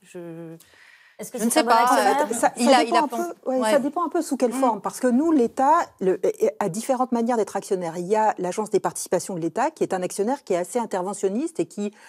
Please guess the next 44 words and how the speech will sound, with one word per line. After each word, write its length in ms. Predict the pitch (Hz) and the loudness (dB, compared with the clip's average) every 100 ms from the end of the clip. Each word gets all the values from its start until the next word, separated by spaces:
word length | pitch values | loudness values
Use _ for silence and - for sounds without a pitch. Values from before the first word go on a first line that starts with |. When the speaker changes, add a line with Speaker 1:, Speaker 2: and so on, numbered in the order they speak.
| - - | -20 -8
Speaker 3:
comme 180 | - 185 | -4 -2
tout, 420 | 175 - 220 196 180 | -4 -8 -6 -4 -2
parfois 320 | 185 - 190 | -2 0 -4
prend 140 | - | -2
des 120 | 175 170 | -2 0
bonnes 160 | 185 | 0
décisions, 380 | 170 165 156 240 | -2 -4 -4 -2
parfois 300 | 214 - 196 | -2 -2 -4
des 100 | 175 | -4
mauvaises, 400 | 170 170 254 226 | -4 -2 0 0
et 40 | |
veut 120 | 165 170 | -2 -4
toujours 300 | 196 240 202 | -6 -4 -4
beaucoup 180 | 196 | -6
de 60 | 233 | -6
capitaux. 280 | 214 196 202 | -8 -4 -2
Mais 100 | 220 | -2
vous 180 | 262 294 | 0 0
avez 160 | 320 | 0
beaucoup 260 | 294 269 254 | -2 -2 -4
de 40 | |
pays, 380 | - 214 226 311 - - - - | -2 -2 0 -2 -4 -20 -20 -2
et 180 | 202 196 | 0 0
d'une 180 | 180 | 0
certaine 280 | 208 208 220 | -2 -2 0
manière, 300 | 208 202 240 | -2 0 0
la 120 | 208 180 | 2 0
Caisse 200 | 220 165 | 0 -2
des 120 | 202 | -2
dépôts 340 | 190 185 240 | -2 -2 0
ou 40 | 196 | 0
la 140 | 170 | 0
B 120 | 165 | -2
P 140 | 196 202 | -2 -2
I 140 | 226 | 0
joue 200 | 185 220 | -2 -2
un 60 | 190 | -4
peu 120 | 214 | -4
ce 120 | - | -4
rôle 220 | 190 196 | -2 -2
en 80 | 185 | -4
France, 320 | 175 - 330 - | -6 -6 -8 -8
qui 140 | - | -8
ont, 320 | 220 247 262 | -2 0 0